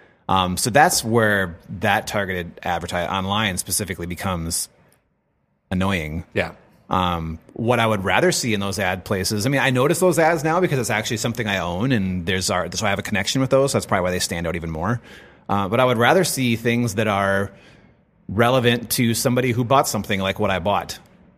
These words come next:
Speaker 1: rather than just showing me things that I've already looked at
Speaker 2: Right.
Speaker 1: again and have purchased. So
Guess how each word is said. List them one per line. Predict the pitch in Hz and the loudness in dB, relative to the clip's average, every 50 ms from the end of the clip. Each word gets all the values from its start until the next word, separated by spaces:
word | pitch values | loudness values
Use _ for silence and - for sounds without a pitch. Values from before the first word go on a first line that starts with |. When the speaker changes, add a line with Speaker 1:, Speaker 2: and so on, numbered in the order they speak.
| _ _ - | _ _ -2
Speaker 1:
rather | 101 104 104 104 110 113 110 | 2 4 4 4 4 2 0
than | 101 101 104 98 95 92 92 92 90 87 - - - - - - - - - | 0 0 0 0 0 0 0 -2 -4 -6 -8 -14 -20 -20 -20 -20 -20 -16 -8
just | 98 107 104 - - - | -4 -4 -2 -2 -2 -2
showing | - - - 110 107 110 107 | -2 -2 0 0 0 0 0
me | 101 95 | 0 -2
things | - - 98 101 95 90 | -2 -4 -4 -2 -2 -2
that | 95 | -2
I've | 92 90 | -2 0
already | 92 90 92 | 0 0 0
looked | 87 87 90 - - | -2 -4 -4 -6 -6
at | - 55 - - - - - - | -6 -6 -8 -10 -12 -18 -10 -4
Speaker 2:
Right. | - 90 85 | 0 0 0
Speaker 1:
again | 87 90 78 69 67 80 85 85 - _ _ _ | 0 0 -2 -4 -6 -8 -10 -10 -12 _ _ _
and | - 85 82 82 | -8 -6 -6 -6
have | 80 92 95 90 80 - | -4 -4 -4 -4 -6 -6
purchased. | - 76 - - - - - - - - | -8 -8 -8 -8 -10 -10 -10 -12 -14 -12
So | - - - 92 90 90 82 82 | -8 -6 -2 -2 -2 -2 -2 -6